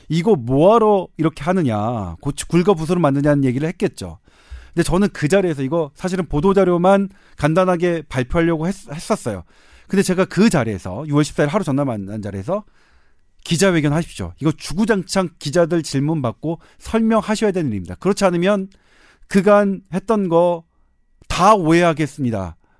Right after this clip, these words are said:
그랬더니 뭐라고 말씀하시면 "어차피 우리가 그렇게 해봤자 다 오해하면서 쓸 거잖아. 다 그렇게, 그렇게 될 수밖에 없는 거 아니야." 그래서 저 뭐라고 말씀드렸냐면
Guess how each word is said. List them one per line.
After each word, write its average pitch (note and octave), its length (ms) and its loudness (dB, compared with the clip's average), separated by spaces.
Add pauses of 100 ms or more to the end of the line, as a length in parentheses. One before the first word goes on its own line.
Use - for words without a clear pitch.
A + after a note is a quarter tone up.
(140)
그랬더니 F#3+ 500 0
뭐라고 D#3+ 280 0
말씀하시면 C#3+ 440 -2 (360)
"어차피 F#3 720 -2 (100)
우리가 D3 220 -4
그렇게 C#3 240 -8
해봤자 F3 260 -6
다 C3 140 -10
오해하면서 D#3 560 -2
쓸 - 180 -14
거잖아. G#2 720 -8 (380)
다 D#3 240 2
그렇게, D3+ 420 -4
그렇게 E3 360 -4 (260)
될 C#3 120 0
수밖에 F#3 260 -4
없는 D3+ 240 0
거 D#3+ 80 2
아니야." B2+ 200 2
그래서 B2+ 300 -4 (260)
저 G#3+ 100 4
뭐라고 D#3+ 320 0
말씀드렸냐면 C3 840 -4